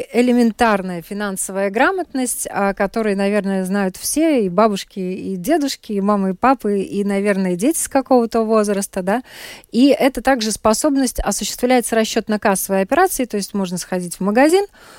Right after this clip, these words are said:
э, способность защищаться от финансовых мошенников, что очень важно, фальшимо-, фальшивомонетчиков, и способность искоренить финансовые пороки, такие, например, как жадность,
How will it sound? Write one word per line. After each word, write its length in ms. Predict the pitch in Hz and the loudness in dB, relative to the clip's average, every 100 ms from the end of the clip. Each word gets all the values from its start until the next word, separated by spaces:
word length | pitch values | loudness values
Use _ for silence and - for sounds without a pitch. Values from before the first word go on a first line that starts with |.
| - _ - - | -20 _ -6 -2
э, 200 | 196 190 | 0 0
способность 580 | - 214 247 208 202 185 | 0 0 2 0 0 -2
защищаться 640 | 214 - - 208 185 196 | -4 -4 2 2 2 -2
от 100 | 180 | -4
финансовых 600 | 214 208 180 - 165 - | -2 -2 -2 -4 -6 0
мошенников, 800 | 262 330 - 185 165 180 - - | 2 2 0 -2 -2 -6 -8 -14
что 380 | - - 294 294 | -14 -2 0 2
очень 400 | 285 - 269 262 - - - | 0 -2 -4 -4 -10 -20 -4
важно, 640 | 208 202 247 240 233 226 208 | -2 2 4 2 -2 -6 -6
фальшимо-, 460 | 208 - 226 196 - 196 | -8 -6 -4 -4 -6 -6
фальшивомонетчиков, 1200 | - 233 - 294 233 208 170 170 - 277 - 330 - | 2 2 2 0 2 2 -2 -6 -6 -4 -2 -4 -2
и 120 | 294 | -2
способность 640 | 320 240 262 269 247 - - _ - | 0 0 0 0 0 -2 -10 _ 0
искоренить 680 | 302 - - 240 226 277 - | 2 2 -2 0 2 0 -2
финансовые 640 | 220 226 220 - 208 208 | -2 0 0 -2 -2 0
пороки, 520 | 196 202 285 285 247 - - - _ | 0 2 2 2 -4 -6 -18 -20 _
такие, 320 | 190 - 196 | -6 2 2
например, 400 | 190 180 175 170 | 4 2 0 0
как 360 | - 180 170 156 | -2 -2 0 -2
жадность, 880 | 147 165 247 294 311 311 - - | -2 2 4 4 0 0 -2 -8